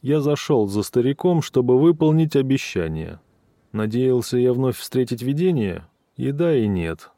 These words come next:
Но вот изучить странный дом очень хотел.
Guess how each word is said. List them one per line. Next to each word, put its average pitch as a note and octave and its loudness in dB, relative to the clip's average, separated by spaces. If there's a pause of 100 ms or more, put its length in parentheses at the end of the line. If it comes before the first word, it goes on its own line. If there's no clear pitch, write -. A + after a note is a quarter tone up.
(120)
Но A2 -2
вот A2+ -2
изучить A#2+ -2
странный A#2+ -2
дом D#3+ 0
очень B2 0
хотел. F2+ -4